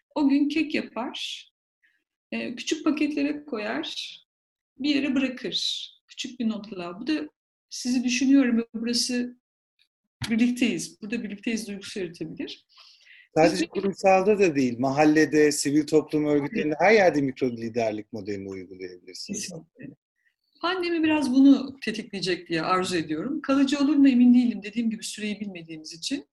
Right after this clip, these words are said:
Speaker 2: Hı hı.
Speaker 1: Ama mikro liderlik bence, e, her birimiz için. Mesela burada şu, şu an kaç kişiyiz? On kişiyiz.
Speaker 2: Hı hı.
Speaker 1: E, bu on kişinin de mesela buna bir katılım göstermesi. Anlatabiliyor muyum? Mikro liderlik alması.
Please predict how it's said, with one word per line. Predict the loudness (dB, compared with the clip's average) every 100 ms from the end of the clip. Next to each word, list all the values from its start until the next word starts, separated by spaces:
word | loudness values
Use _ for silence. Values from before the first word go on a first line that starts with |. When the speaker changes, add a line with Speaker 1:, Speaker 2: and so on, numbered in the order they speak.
| _ -14
Speaker 2:
Hı |
hı. | -10 -4
Speaker 1:
Ama | 0 2
mikro | 2 0 -2 2
liderlik | 2 2 -2 -4 -8 -2
bence, | 0 2 0 -4 -8 _ -20 _ _ _ -8
e, | -4 -4 -4 -6 -8 -8 -8
her | -2 2 4
birimiz | 4 2 0 -6
için. | -8 -8 -8 -10 _
Mesela | -4 0 2 2
burada | 0 -2
şu, | -4 _
şu | 2
an | 4
kaç | 4 2 -4
kişiyiz? | -4 -2 -2
On | 0 0
kişiyiz. | 0 -4 -4 -6 -8 -12 -14
Speaker 2:
Hı | -14 -12
hı. | -14 -6 -4
Speaker 1:
E, | -2 -6
bu | -6
on | -6 -6
kişinin | -10 -6 2 4 4
de | 0 -2 -4
mesela | 0 0 2 0 -2
buna | -4 -4 -4 -6
bir | -4
katılım | -2 0 4 4
göstermesi. | 4 -2 -6 -8 -8 -8 -10 _ -6
Anlatabiliyor | -2 -2 -4 -4
muyum? | -2 0
Mikro | 0 0
liderlik | -4 -6 -8 -10 -10 -14 -14
alması. | -12 -10 -8 -10 -12